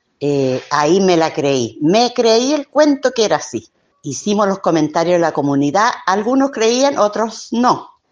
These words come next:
Pero yo firme ahí. Eh, se hizo la primera capacitación. Ahí ya fueron todos, fueron todos y creyeron que la cosa era así porque, eh, estaba la señorita Francisca y Sebastián.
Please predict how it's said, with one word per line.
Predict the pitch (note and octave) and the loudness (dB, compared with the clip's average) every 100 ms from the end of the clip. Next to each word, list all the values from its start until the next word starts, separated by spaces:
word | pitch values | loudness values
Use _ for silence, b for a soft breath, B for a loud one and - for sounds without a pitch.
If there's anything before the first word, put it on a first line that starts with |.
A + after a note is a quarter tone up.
| _ | _
Pero | - B3+ B3+ | 0 2 4
yo | B3+ A#3+ B3+ | 2 2 0
firme | C#4+ C#4+ E3 D3 | 0 2 2 2
ahí. | C#3 D3 D3 B2+ _ _ _ b b b | 2 0 -2 -4 _ _ _ b b b
Eh, | D#3 D3+ D3+ | 2 4 4
se | D3 D3 | 2 2
hizo | D3 C#3+ D3+ | 0 0 -2
la | D3 | -2
primera | C#3+ D3+ D#3 D#3+ | 0 0 0 0
capacitación. | D#3 D#3+ E3 G3+ G#3+ - F4+ F#4+ - - _ _ _ _ | -2 -2 -4 -4 -4 0 2 2 0 -12 _ _ _ _
Ahí | C#3+ D3+ E3 D3 | -2 0 0 0
ya | E3+ D#3 | -2 -2
fueron | - D3+ C#3 C3+ | 0 0 -2 -2
todos, | D#3+ D#3 C3+ A#2+ - | 0 2 2 0 -4
fueron | C3+ C3 B2 A#2+ | -2 0 -2 -4
todos | E3+ F#3+ G#3 G3 | 0 2 2 0
y | D3+ | -2
creyeron | D3+ C#3+ C#3 F#3+ G#3 | -4 -4 -2 -2 -4
que | G#3 G#3 | -6 -4
la | G#3 | -4
cosa | G#3 G#3 G3+ | -4 -4 -2
era | G3 | -2
así | G3 B3+ | -4 -6
porque, | B3 G#3 - E3+ E3 B B B | -8 -8 -4 -6 -6 B B B
eh, | - E3 D#3+ | -2 0 0
estaba | D#3+ E3+ E3+ E3+ D#3+ D#3 D3+ D#3 | 0 0 2 2 2 0 -2 -2
la | D#3 D#3+ | -4 -4
señorita | E3 D#3 D3+ D3+ D#3 | -2 -2 -4 -8 -8
Francisca | - C3+ C#3 F#3 - E3 | -6 -8 -8 -14 -10 -10
y | D#3 | -10
Sebastián. | - A2+ - _ | -10 -10 -12 _